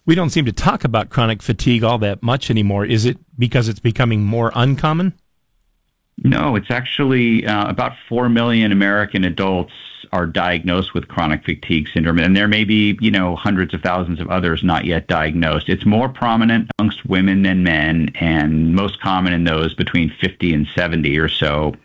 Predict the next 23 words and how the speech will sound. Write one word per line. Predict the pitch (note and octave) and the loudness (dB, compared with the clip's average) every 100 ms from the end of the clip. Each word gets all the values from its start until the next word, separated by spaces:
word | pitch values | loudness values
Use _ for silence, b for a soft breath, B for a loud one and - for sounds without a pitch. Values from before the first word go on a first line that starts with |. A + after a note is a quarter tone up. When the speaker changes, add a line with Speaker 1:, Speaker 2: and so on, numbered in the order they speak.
| - | -2
Speaker 2:
And | F#2+ G2+ | 2 2
there's | A2+ A2 | 2 -2
also | B2 B2+ - | -4 -2 -4
some | C3 G2 | -2 0
evidence | F#2 F2+ F2 | 0 -2 -4
to | - F#2 - | -4 -8 -4
suggest | F2+ D#2+ F2+ F2+ - | -6 0 0 -2 -4
that | F2+ D2+ - B B B B | -2 -2 -6 B B B B
the | F#2+ F#2+ - | -2 -2 -2
surge | A2+ A#2+ B2+ G#2 | 0 2 2 0
in | - F#2 | 0 -2
chronic | E2 F#2 E2+ D2+ - | 0 -2 -2 -4 -4
fatigue | E2 - E2+ D#2 | -6 0 0 2
as | D2 E2+ E2 | 0 -2 -4
of | D#2 | -4
late | E2 E2 D#2 - - | -2 0 0 -4 0
may | F#2 F#2 | 2 2
be | F2+ E2+ | 2 0
related | E2 E2 E2+ D#2+ D#2 D2 | 0 0 0 0 -2 -4
to | - E2 D2+ | -2 0 0
long | D2 E2+ E2 E2 D2+ | 0 0 0 0 -2
covid | - E2 C#2+ D2 - | -2 -2 -2 -4 -4
cases. | - A1+ - G1+ | -4 -4 -4 -8